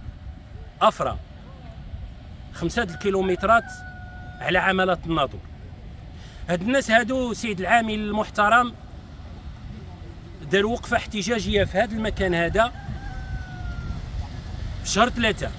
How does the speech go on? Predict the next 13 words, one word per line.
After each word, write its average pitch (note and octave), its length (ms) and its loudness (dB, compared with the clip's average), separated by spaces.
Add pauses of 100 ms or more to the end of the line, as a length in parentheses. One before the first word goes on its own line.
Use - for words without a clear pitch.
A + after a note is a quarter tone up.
(160)
ألفين A#3 300 2
وواحد G#3 220 2
وعشرين E3+ 420 4 (1900)
من F#3+ 180 6
أجل A#3 340 4
قول G#3 500 4
لا B3+ 260 10 (600)
لإنشاء G#3+ 600 4
مصنع A#3+ 480 0 (1200)
عليه G#3+ 440 6
علامة A3 400 4
استفهام A3 520 4
كبرى، F#3 400 4